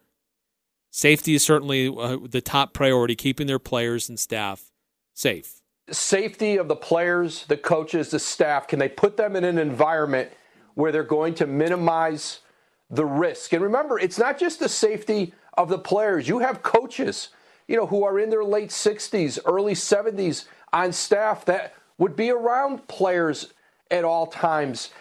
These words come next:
Speaker 2: uh, and, and certainly would be susceptible to the virus.
Speaker 1: Popovich, he's, like, seventy-one years old. And there's older guys on,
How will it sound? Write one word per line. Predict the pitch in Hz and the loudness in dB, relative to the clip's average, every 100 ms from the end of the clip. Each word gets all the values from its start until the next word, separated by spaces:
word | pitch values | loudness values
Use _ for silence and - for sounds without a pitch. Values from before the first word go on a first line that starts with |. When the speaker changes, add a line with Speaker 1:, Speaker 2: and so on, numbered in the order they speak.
| - | -4
Speaker 2:
uh, | - 156 156 | 0 0 0
and, | 170 165 | -2 -2
and | 170 175 151 | -2 -2 0
certainly | 196 185 208 | -2 0 -2
would | 202 180 | -2 -2
be | 196 196 175 - - | -2 -2 -4 -10 -8
susceptible | - 185 - 214 208 202 196 185 | -4 -4 2 2 2 -2 0 -2
to | - | -2
the | 170 | -2
virus. | 151 170 180 202 170 - _ _ _ _ _ _ _ _ _ _ _ _ _ _ _ - | 2 2 2 0 -2 -6 _ _ _ _ _ _ _ _ _ _ _ _ _ _ _ 2
Speaker 1:
Popovich, | 143 190 202 180 170 | 4 4 4 2 2
he's, | 156 151 | -2 -2
like, | 139 123 | -4 -4
seventy-one | - - 139 147 151 143 147 | -6 -4 -2 0 0 2 0
years | 156 151 | 0 2
old. | 147 160 226 247 _ _ _ _ _ _ _ _ _ _ _ _ _ _ _ _ _ _ _ _ _ _ - | 4 4 2 -2 _ _ _ _ _ _ _ _ _ _ _ _ _ _ _ _ _ _ _ _ _ _ -10
And | 131 | -4
there's | 135 | -2
older | 131 143 160 | 0 0 0
guys | 147 147 151 147 | 2 2 2 2
on, | 147 135 | 0 -2